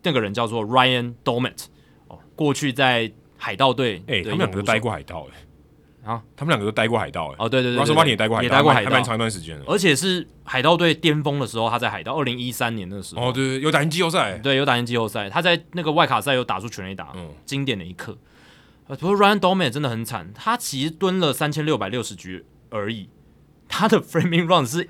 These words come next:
Speaker 1: 负一百六十五点八，哎，这个非常非常可怕，哎，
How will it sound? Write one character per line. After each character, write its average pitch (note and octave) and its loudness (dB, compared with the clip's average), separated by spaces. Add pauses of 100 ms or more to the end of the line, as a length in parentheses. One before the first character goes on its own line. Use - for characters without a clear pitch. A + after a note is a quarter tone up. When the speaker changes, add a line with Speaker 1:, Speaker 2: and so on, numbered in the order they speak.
(340)
Speaker 1:
负 F#3+ 0
一 G3+ 0
百 - -2
六 E3 2
十 C#3 0
五 C#3+ 2
点 A2 0
八， A2+ 4 (420)
哎， B2+ -4
这 E3+ -2
个 F#3 4
非 F#3 2
常 E3+ 6
非 E3+ 2
常 E3 4
可 D3 -2
怕， A#2+ 4
哎， F2+ -10